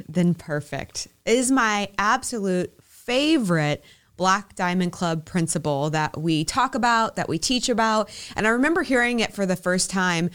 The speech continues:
and realizing how deeply that resonated with me. Because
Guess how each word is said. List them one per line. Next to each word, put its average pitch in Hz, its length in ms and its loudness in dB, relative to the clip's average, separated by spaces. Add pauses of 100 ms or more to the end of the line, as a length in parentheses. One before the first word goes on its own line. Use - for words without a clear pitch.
(380)
and 185 560 2
realizing 196 720 2
how 180 400 2
deeply 175 580 2
that 147 340 0
resonated 147 760 0
with 131 240 -4
me. 117 280 -4 (300)
Because 185 400 2